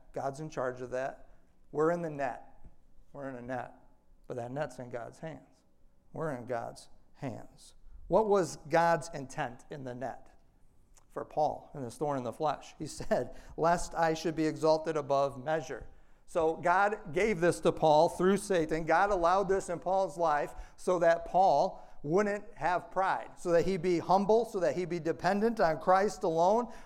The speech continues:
Now, was that Satan's intent? Did Satan want Paul to be humble? Mm, not what Satan wanted.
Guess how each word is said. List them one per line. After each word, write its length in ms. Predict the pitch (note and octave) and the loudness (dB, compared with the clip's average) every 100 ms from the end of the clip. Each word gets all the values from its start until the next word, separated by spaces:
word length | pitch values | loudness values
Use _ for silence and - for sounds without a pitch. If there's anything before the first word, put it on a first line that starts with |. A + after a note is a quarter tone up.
| - | 0
Now, 160 | D#3+ | 4
was 140 | D#3+ D#3 | 4 6
that 180 | F3 D#3 | 4 4
Satan's 440 | - F#3+ A3 F#3+ | 0 2 0 0
intent? 480 | A3 G#3+ G3+ C4+ B3+ | 0 2 2 2 -2
Did 140 | D3+ | -10
Satan 520 | - G3 G#3+ A3+ F#3 | -4 -4 -2 -4 -4
want 280 | F3 F3+ A3 - - | -2 -2 -2 -6 -4
Paul 200 | F#3 A3 | 2 2
to 80 | G3 | 2
be 140 | F3+ | -2
humble? 500 | E3+ F#3+ A3+ C4+ - - - - - - B2 | 0 0 0 -6 -8 -18 -20 -20 -20 -18 -16
Mm, 240 | A#2+ C3+ D#3 | -14 -14 -10
not 160 | C3+ D#3 | -6 -6
what 140 | E3 | -6
Satan 260 | - G#3 - | -6 -6 -6
wanted. 320 | A2 A#2 D#3+ | -12 -10 -12